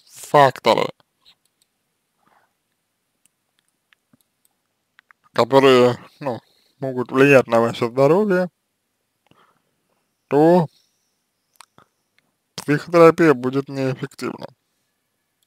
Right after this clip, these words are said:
Поэтому подойдите к этому вопросу сер-, э, серьёзно, максимально сер-, серьёзно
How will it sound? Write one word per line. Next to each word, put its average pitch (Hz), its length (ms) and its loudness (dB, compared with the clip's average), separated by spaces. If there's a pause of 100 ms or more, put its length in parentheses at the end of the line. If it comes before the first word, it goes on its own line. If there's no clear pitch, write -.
(1000)
Поэтому 117 580 -4 (100)
подойдите 143 500 -4
к - 80 -8
этому 131 320 -6
вопросу 123 680 -4 (640)
сер-, 135 280 -10
э, 120 400 0
серьёзно, 139 720 -6 (1700)
максимально 123 680 -6 (540)
сер-, 123 200 -6 (200)
серьёзно 117 500 -6